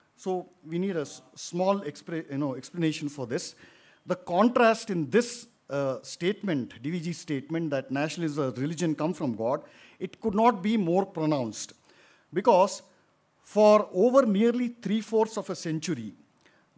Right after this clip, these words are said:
the word nationalism has become synonymous with all that is wicked and evil in the Western world. This is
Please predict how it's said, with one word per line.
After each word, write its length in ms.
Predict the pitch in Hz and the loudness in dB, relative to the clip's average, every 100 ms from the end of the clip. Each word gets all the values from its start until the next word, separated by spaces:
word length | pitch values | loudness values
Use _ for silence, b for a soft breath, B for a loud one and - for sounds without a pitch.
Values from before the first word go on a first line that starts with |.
| 127 | -4
the 60 | 165 123 135 | -2 2 8
word 280 | 226 269 | 10 10
nationalism 1040 | 185 156 190 - 226 220 165 120 131 190 - - 160 | 8 2 0 0 2 4 2 0 -2 -2 -6 -8 -2
has 180 | 180 135 | -2 0
become 360 | - - 240 | -4 0 0
synonymous 880 | 240 - 160 196 214 208 196 233 - 170 | 0 -2 0 2 4 2 0 -2 -6 -4
with 140 | 196 | -4
all 300 | - 151 214 226 | 0 4 4 4
that 160 | 208 208 | 0 0
is 80 | 156 117 | -4 -6
wicked 320 | 151 214 214 | -4 0 0
and 200 | 190 143 | -2 -6
evil 460 | 123 180 175 131 190 - B B B | -6 -4 -2 -2 -4 -12 B B B
in 140 | 202 | 2
the 80 | 240 | 4
Western 540 | 156 156 - 220 160 101 | 4 0 0 0 0 0
world. 300 | 104 90 _ _ | -6 -10 _ _
This 200 | 135 165 | -10 -4
is 260 | 233 - | -4 -6